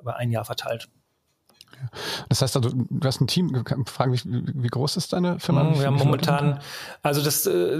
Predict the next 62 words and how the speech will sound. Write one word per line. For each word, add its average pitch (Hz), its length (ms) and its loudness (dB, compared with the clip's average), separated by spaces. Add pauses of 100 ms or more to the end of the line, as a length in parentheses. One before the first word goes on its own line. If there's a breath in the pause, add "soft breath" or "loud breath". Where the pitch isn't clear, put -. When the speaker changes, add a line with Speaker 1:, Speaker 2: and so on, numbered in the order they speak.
Speaker 1:
das 127 180 -2
Wachstum 160 340 2
im 165 80 4
letzten 170 240 0
Jahr 151 160 2
war 147 140 0
sehr 139 160 2
groß. 160 340 0
Also 139 140 0
wir 139 60 2
haben 139 160 0
momentan 147 600 0
fünfundzwanzig, 170 800 0
äh, 160 300 0
Vollzeitmitarbeiter, 165 1040 -2 (500 loud breath)
ähm, 147 640 0
sind 139 200 -2
jetzt - 280 0
im, 143 320 -2
im, 135 260 -2
im 135 260 -4
März 135 440 0
hier 160 180 0
in 151 80 -2
die 143 60 2
neuen 143 200 0
Akademieräume 147 800 0
gezogen, 151 600 0
werden 135 240 0
im 131 80 2
nächsten 139 240 0
Jahr 139 80 0
schon 135 120 0
wieder 127 160 0
umziehen 156 360 0
müssen, 143 320 0
weil 127 180 0
wir 127 280 0
uns, 127 280 -4
äh, 127 260 -2
in 131 120 -6
diesen 123 260 -4
paar 127 180 -4
Monaten 123 220 -4
verdoppeln 143 480 -2
werden, 143 380 -2
weil, 123 280 0
ich - 520 -8
meine, 131 100 0
eine 131 80 2
schulische 160 320 2
Herausforderung 139 480 0
gab's 131 160 0
vor - 140 0
der 151 100 2
Corona-Krise, 147 640 -2
wird's 127 160 -2
nach 135 140 0
der 135 100 -6
Corona-Krise 135 640 -4
geben, 135 340 -2
aber 127 280 0